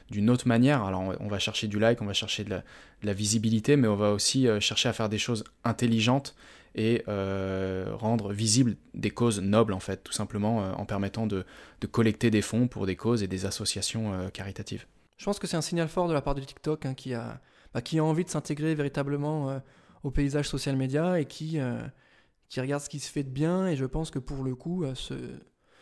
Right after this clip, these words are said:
Speaker 2: cet outil de don, il est assez intéressant, notamment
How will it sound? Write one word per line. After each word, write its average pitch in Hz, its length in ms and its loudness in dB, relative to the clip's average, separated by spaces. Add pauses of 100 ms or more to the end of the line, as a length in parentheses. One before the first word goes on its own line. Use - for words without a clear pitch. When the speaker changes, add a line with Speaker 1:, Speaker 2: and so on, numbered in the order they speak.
(120)
Speaker 2:
cet - 220 -4
outil 160 260 -4
de 139 140 2
don, 175 460 2
il 143 240 -2
est 156 180 2
assez 139 220 -4
intéressant, 135 480 -4
notamment 165 680 -2